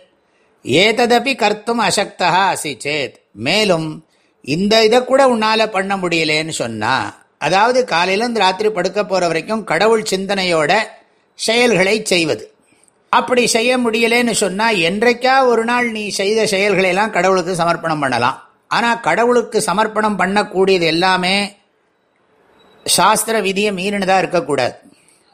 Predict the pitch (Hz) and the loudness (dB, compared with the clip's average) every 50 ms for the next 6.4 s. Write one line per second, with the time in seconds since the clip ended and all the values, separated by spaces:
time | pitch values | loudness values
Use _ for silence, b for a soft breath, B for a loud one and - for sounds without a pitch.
0 | b _ 123 131 143 156 180 196 214 214 208 214 220 226 226 214 - 220 196 202 | b _ -2 0 0 2 2 2 0 2 2 2 2 2 0 0 0 0 0 0
1 | 202 180 196 190 180 180 - 220 226 208 - 170 185 196 190 190 190 196 185 170 | 0 0 0 0 0 0 0 -2 -2 0 -2 -2 -2 -2 -2 0 -2 -2 0 0
2 | 160 160 175 175 160 147 139 120 - - _ _ _ b b b b b b b | 0 0 0 0 0 -2 -2 -2 -4 -10 _ _ _ b b b b b b b
3 | - - 170 196 208 202 190 190 208 226 233 220 175 147 160 170 208 220 220 214 | -2 0 2 4 4 2 2 2 2 2 2 2 2 0 0 0 0 0 2 2
4 | 214 220 220 214 185 - 180 190 202 208 170 220 220 214 214 - 151 165 185 208 | 2 2 0 0 0 0 2 2 2 2 2 2 0 0 0 -2 0 0 0 0
5 | 220 214 214 202 196 208 214 226 220 180 185 180 190 185 180 185 190 185 175 165 | 0 0 0 0 0 0 0 0 0 -2 -2 -2 -2 -4 -4 -4 -4 -2 -2 -2
6 | 170 165 180 165 135 117 113 - | 0 0 0 -2 -2 -4 -10 -12